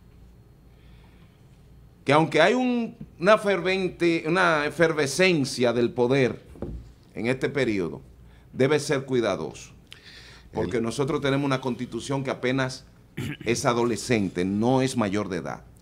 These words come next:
Speaker 2: Él declaró ayer, el honorable presidente, que no iba a utilizar el recurso de la mayoría en las cámaras para hacer
Speaker 1: Ellos no
Speaker 2: pasar
Speaker 1: tienen
Speaker 2: esa propuesta.
Speaker 1: Él lo puede decir, pero él sabe que ahí no hay conciencia.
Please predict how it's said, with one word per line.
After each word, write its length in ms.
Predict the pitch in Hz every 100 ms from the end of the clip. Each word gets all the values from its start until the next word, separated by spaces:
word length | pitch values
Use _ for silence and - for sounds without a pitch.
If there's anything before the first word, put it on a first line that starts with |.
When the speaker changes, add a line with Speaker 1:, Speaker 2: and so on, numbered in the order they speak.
| - - - - -
Speaker 2:
Él 120 | 80
declaró 440 | 92 104 104 101 104
ayer, 460 | 92 87 92 90
el 760 | 73 62 58 - - - 65 -
honorable 480 | 71 76 78 85 92
presidente, 640 | - 73 92 82 73 67 71
que 360 | 78 71 67
no 300 | 69 80 92
iba 220 | 98 107 92
a 40 |
utilizar 760 | 78 76 - 69 - 82 80 78 - - - - - - - -
el 300 | 71 69 65 64
recurso 580 | 73 69 82 82 87 82
de 160 | 78
la 120 | 78 80
mayoría 640 | 82 82 85 101 92 76 67 -
en 80 | 76
las 120 | 78
cámaras 440 | - 82 82 71 -
para 340 | - 71 69 - - - - - - - - - -
hacer 280 | - - 135
Speaker 1:
Ellos 120 | 160
no 80 | 170
Speaker 2:
pasar 220 | - 98
Speaker 1:
tienen 140 | 95
Speaker 2:
esa 180 | - 82
propuesta. 500 | 80 69 90 - 143
Speaker 1:
Él 180 | 180 185
lo 160 | 175
puede 460 | 147 160 160 147 -
decir, 520 | 117 123 - 143 131
pero 180 | 113 113
él 140 | 143 139
sabe 420 | 175 165 139 -
que 100 | 123
ahí 160 | 131
no 100 | 147
hay 100 | 147
conciencia. 840 | 143 135 113 - 120 101 - -